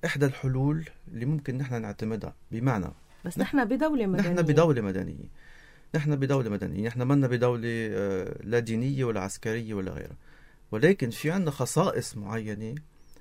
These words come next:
Speaker 1: إلها علاقة بالطوائف.
Speaker 2: مثل الأحوال الشخصية.
Speaker 1: مثل الأحوال الشخصية مثلًا، مثل التوزيع الطائفي، حتى التوزيع الطائفي منصوص عنه بالدستور.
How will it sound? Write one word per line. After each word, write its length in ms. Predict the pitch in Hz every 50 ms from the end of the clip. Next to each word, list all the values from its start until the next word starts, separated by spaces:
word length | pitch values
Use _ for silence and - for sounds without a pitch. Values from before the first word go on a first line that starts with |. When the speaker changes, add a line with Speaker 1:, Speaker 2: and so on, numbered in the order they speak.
| - -
Speaker 1:
إلها 160 | 156 156 156 139
علاقة 280 | 135 135 151 - - 127
بالطوائف. 800 | - 123 - - 120 110 120 123 - 90 - - - - - - - - - - -
Speaker 2:
مثل 220 | 202 208 - - 185
الأحوال 400 | - - - - - 180 165 165
الشخصية. 560 | 156 - - 151 - - - - 156 151 147
Speaker 1:
مثل 100 | 151 127
الأحوال 320 | 104 98 - 135 170 180
الشخصية 520 | 165 147 - - - - - 160 156 143 135
مثلًا، 380 | 131 127 - 127 120 123 123
مثل 140 | 120 113 - -
التوزيع 480 | 107 - - 113 104 107 139 196 185
الطائفي، 460 | 165 - - 196 190 147 156 - 143 131
حتى 260 | - 139 - - -
التوزيع 420 | - - 110 113 123 139 151 139
الطائفي 400 | 139 139 - 165 101 120 131 127
منصوص 300 | 117 117 127 151 151 -
عنه 160 | 147 175 175
بالدستور. 520 | 165 156 151 151 151 - 226 214 160 135